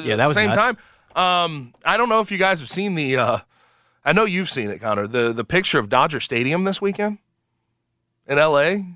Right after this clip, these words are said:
Speaker 2: I had to, you know, you have to check multiple sources to make sure it's real. I believe it's real, but it's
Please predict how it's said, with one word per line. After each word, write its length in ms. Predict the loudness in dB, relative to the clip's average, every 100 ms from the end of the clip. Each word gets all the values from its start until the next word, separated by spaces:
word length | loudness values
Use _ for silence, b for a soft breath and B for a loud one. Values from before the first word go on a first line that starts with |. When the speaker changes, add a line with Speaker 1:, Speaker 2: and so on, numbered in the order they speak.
| -4
Speaker 2:
I 60 | 0
had 220 | 2 0
to, 160 | -4 -6
you 160 | -6 -2
know, 80 |
you 120 | 0 0
have 80 |
to 80 | -2
check 360 | -4 0 0 0
multiple 400 | -4 -4 -6 -8
sources 440 | -2 -2 -2 -6
to 40 | -2
make 160 | -2
sure 160 | 0 -2
it's 140 | -2
real. 300 | -2 2 4
I 100 | 2
believe 420 | 0 -2 -2 -2 -4
it's 160 | -8
real, 360 | -4 -4 -4 -8 b b 0
but 100 | 2
it's 320 | 2 -2